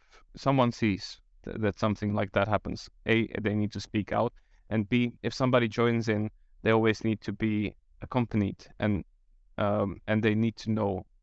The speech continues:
what the culture is and how they should work with others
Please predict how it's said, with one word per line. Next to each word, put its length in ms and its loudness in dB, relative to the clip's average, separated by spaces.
what 200 0
the 100 -4
culture 520 0
is 420 -6
and 240 -6
how 260 2
they 160 2
should 260 -4
work 380 0
with 180 -2
others 460 0